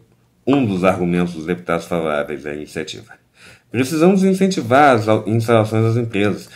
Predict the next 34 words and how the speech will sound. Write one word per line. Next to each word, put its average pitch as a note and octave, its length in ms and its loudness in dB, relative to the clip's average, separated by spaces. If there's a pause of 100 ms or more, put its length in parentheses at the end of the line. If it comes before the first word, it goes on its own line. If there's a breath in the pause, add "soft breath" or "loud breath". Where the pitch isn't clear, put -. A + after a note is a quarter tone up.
(120 loud breath)
Chega D#3+ 320 4
de F#3 60 0
expulsar D3 480 0
aqueles C3 300 -2
que - 80 -10
produzem A2 460 -2
riqueza. G2 460 -2 (400 loud breath)
Já A2 140 2
temos C3+ 260 0
inúmeros D#3 400 2
depósitos B2+ 720 -2
de G2+ 140 0
armas A2 320 4
das F#2 160 -2
Forças F#2+ 280 -2
Armadas F#2 360 0
no F2+ 80 -4
Rio F#2 80 -2
de F#2+ 60 -2
Janeiro, A#2+ 340 2 (280 loud breath)
que A#2 100 -2
possuem B2+ 340 -2
um C#3+ 120 0
grande D3+ 320 2
processo C#3+ 400 -2
de - 60 -10
segurança D3 460 -2
sem D3 200 -2
nenhum E3 220 0
caso B2+ 280 0
de C#3+ 100 -6
roubo D#3+ 360 2
ou F#3 60 4
furto, D3+ 480 -2